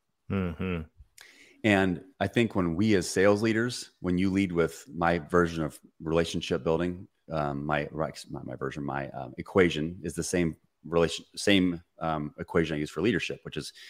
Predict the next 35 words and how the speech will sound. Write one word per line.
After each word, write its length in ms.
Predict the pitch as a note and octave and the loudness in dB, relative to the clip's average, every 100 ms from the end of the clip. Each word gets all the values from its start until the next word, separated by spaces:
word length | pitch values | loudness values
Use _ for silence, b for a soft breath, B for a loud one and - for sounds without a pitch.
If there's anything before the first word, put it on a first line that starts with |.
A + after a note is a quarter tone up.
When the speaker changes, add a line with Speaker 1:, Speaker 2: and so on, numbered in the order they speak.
| B _ | B _
Speaker 2:
humility 380 | E2+ E2+ F2 | 2 4 2
plus 260 | E2+ E2+ D#2+ | 2 2 2
vulnerability 520 | E2 E2 D2+ D2+ D#2 | 2 2 2 0 0
plus 220 | D2 C#2+ - | -4 -8 -6
curiosity 560 | D#2 C#2 C#2 C#2+ C#2 A#1+ | -4 0 0 -2 -12 -14
equals 320 | - C2+ - | -10 -10 -8
relationship 500 | C2 C2+ C#2 - D#2 _ | -8 -8 -8 -8 -10 _
or 180 | C#2 C2+ | -10 -8
equals 360 | D2 C2+ C2 - _ | -8 -8 -8 -14 _
leadership. 400 | C#2+ - - - _ _ b b b - | -10 -8 -12 -14 _ _ b b b 6
Speaker 1:
Hmm. 80 | |
Speaker 2:
Best 220 | F#2+ F2 G2+ | 6 8 6
leaders 280 | F2+ E2+ | 6 8
I've 140 | E2 D#2 | 6 6
ever 180 | D#2+ D#2 | 4 4
worked 240 | D#2 - | 2 0
for 200 | E2 D#2 | 2 2
were 100 | D2 | 2
humble 260 | C#2+ D#2+ D#2+ | 0 2 2
enough 180 | D#2 - | 2 0
to 80 | - | -6
say 320 | - D#2 D#2+ | 0 2 2
where 180 | D#2 D#2+ | 2 2
they 80 | D#2 | 4
messed 320 | D2+ C#2+ - | 2 -2 4
up. 340 | G2 G2 - B B B - | 4 4 0 B B B -6
They're 120 | C#2+ | 0
vulnerable 320 | E2+ F2 E2+ | 2 4 4
enough 200 | D#2+ D#2 | 2 -2
to 80 | - | -4
say 180 | E2 D#2 | -2 0
what 200 | D2+ - | 0 0
they 160 | D#2 D2 | 0 2
don't 240 | D2 C#2 | 0 2
know. 400 | E2+ F2+ F#2 F2+ | 2 4 2 -2